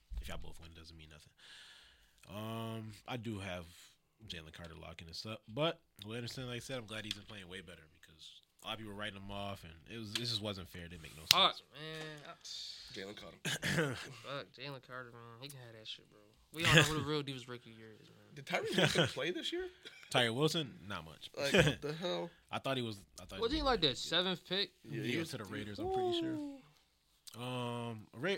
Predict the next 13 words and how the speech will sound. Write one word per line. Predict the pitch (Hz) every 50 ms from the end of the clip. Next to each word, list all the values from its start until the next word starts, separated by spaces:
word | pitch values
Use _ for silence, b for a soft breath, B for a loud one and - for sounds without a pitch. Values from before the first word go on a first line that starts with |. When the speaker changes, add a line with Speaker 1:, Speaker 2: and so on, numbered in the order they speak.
| - - -
Speaker 1:
controversial | - - 185 180 175 143 143 156 147 - 143 120
award | 110 110 120 123 120 113 110
going | 95 104 101 101
around | 98 95 98 98 98
right | 92 87 87
now. | 87 90 90 90 85 87 B B B B B B B B B B B B B B B B B B B B B B B _
Comeback | - 175 175 165 160 151 143
Player | - 151 147 139
of |
the | 123 120
Year. | 113 110 104 98 90 82 78
Speaker 2:
Mm. | 127 139
Speaker 1:
Now, | 135 113 117 117 117 117 113 113 113 110 110